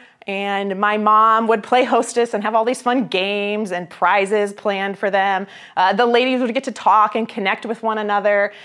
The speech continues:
as us kids, like, dressed up in our nice clothes, served them a delicious meal and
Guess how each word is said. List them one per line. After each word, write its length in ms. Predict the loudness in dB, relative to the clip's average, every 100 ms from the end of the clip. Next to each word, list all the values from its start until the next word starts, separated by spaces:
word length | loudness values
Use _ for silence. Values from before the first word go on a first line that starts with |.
| -6 0
as 280 | 2 2 2
us 220 | 0 -2
kids, 420 | -2 2 2 2
like, 300 | 0 0 -2
dressed 240 | -2 0
up 120 | 0 0
in 60 |
our 120 | 0
nice 180 | -2 -4
clothes, 560 | -2 2 2 2 -2 -8
served 360 | -2 0 0
them 140 | -2 -2
a 60 |
delicious 380 | 0 -2 -4 -8
meal 420 | -8 -4 -2 -2
and 160 | -2